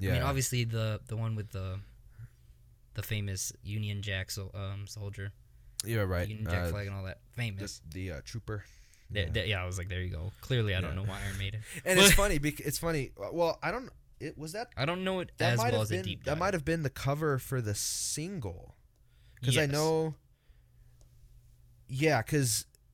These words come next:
Speaker 2: um, the Trooper is on Peace of, Peace of Mind, but I think that cover was for, like, the music video for the
Speaker 1: Yeah.
Speaker 2: Trooper.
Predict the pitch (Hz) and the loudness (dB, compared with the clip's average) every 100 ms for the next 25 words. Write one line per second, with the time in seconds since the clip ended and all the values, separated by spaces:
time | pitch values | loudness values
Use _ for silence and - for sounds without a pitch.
0 | _ - 127 117 113 110 104 95 90 90 | _ 0 4 4 4 2 0 -2 -4 -6
1 | 92 - - - - - - - - - | -8 -14 -20 -20 -20 -20 -20 -20 -20 -14
2 | 120 135 - 233 - 147 127 127 117 - | -4 -2 0 -2 2 2 4 2 0 0
3 | 147 131 123 - - 147 131 104 101 120 | 0 2 0 2 2 4 4 2 2 2
4 | 113 92 90 - 107 101 120 - 98 - | 4 2 0 0 2 2 0 0 -2 0
5 | 120 110 101 90 92 90 - - 98 87 | 2 2 2 2 0 0 -2 0 2 0
6 | - 90 92 95 92 92 80 69 - - | 0 -2 0 0 0 -4 -4 -6 -10 -18
7 | - - - - - 113 127 120 110 - | -20 -20 -20 -10 -2 0 2 0 0 -2
8 | 92 - - | -4 -6 -12